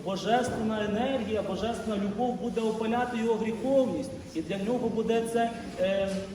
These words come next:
невинос-, не-, не-, невиносиме битіє. І тому, якби в Пресвятої Богородиці був гріх, то Господь би не зміг в ній бути,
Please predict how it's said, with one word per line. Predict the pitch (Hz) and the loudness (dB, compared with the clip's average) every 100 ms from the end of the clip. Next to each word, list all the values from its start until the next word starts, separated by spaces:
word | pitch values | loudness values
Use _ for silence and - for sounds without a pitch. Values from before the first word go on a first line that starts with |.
| 226 233 190 | -10 -4 -2
невинос-, | 202 220 226 - 220 | 0 2 0 -2 -2
не-, | 208 | -2
не-, | 214 202 208 214 | 0 0 0 2
невиносиме | 214 226 233 - 240 254 | 2 2 2 0 0 2
битіє. | 220 220 240 220 254 208 - - - - - - 170 | 2 0 -2 0 0 0 -2 -6 -10 -10 -8 -6 -4
І | |
тому, | - 214 233 285 233 | 0 2 4 4 4
якби | 190 190 247 | 0 0 0
в | 254 | 0
Пресвятої | 226 226 247 240 | -2 0 2 2
Богородиці | 240 233 254 247 - | 2 6 6 6 2
був | 208 240 220 185 | 0 0 0 2
гріх, | 233 285 285 - - - - - | 2 2 0 -4 -8 -10 -10 -4
то | 170 | 0
Господь | 185 185 202 220 220 | 0 0 0 0 2
би | |
не | 226 214 | 0 0
зміг | 196 254 302 - | 0 0 0 0
в | |
ній | 214 226 | -2 -2
бути, | 185 285 277 | 0 0 0